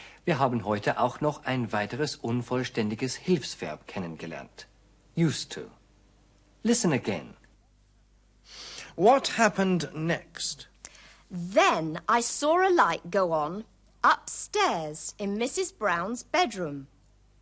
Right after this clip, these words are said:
Speaker 3: It didn't used to be her bedroom. It used to be her living room. And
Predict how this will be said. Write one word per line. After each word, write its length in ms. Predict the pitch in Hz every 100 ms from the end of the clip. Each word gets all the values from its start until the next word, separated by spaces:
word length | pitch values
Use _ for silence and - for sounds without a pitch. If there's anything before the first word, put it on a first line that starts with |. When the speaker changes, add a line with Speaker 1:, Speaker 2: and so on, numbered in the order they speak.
| _ _ _ _ _ _ -
Speaker 3:
It 180 | 240 240
didn't 320 | 349 571 -
used 420 | 233 262 240 -
to 60 | 196
be 200 | 170 156
her 160 | 175 151
bedroom. 580 | 160 147 143 143 247 285 _ _ _ _ _
It 200 | 254 -
used 380 | 208 247 359 -
to 60 | 466
be 220 | - 156
her 180 | 214 269
living 480 | 294 302 494 330 175
room. 320 | 147 139 147 - _ _ _ _ _ _ _
And 340 | 196 214 220